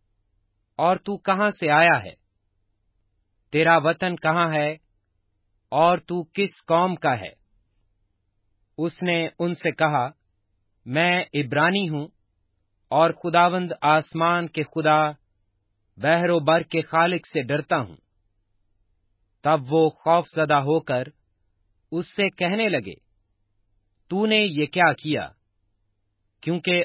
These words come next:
उनको मालूम था कि वो खुदावंद के हजूर से भागा है, इसलिए कि उसने खुद उनसे कहा था। तब उन्होंने उससे पूछा, "हम तुझसे क्या करें कि समुंदर हमारे लिए साकन हो जाए?"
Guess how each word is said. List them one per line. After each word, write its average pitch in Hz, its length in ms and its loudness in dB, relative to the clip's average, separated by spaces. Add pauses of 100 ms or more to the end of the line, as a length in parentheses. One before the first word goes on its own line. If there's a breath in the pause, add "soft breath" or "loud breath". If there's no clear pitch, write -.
उनको 165 340 0
मालूम 151 460 2
था 156 300 0
कि 156 180 -4
वो 147 180 0
खुदावंद 160 540 0
के 151 100 -6
हजूर 139 500 -4
से 139 340 -4 (520)
भागा 135 600 0
है, 73 80 -18 (920)
इसलिए 175 580 -2
कि 156 140 -4
उसने 160 560 -4
खुद 160 400 -6 (100)
उनसे 165 360 -4
कहा 147 320 0
था। - 280 -18 (1080)
तब 156 240 2 (100)
उन्होंने 170 520 -2 (100)
उससे 156 300 -4
पूछा, 143 540 -4 (800)
"हम 190 240 -2
तुझसे - 400 -6
क्या 170 260 2
करें 143 420 -4 (640)
कि 156 100 -2
समुंदर 180 640 0
हमारे 160 500 2
लिए 151 260 -2
साकन 156 500 -2
हो 123 180 -8
जाए?" 113 280 -4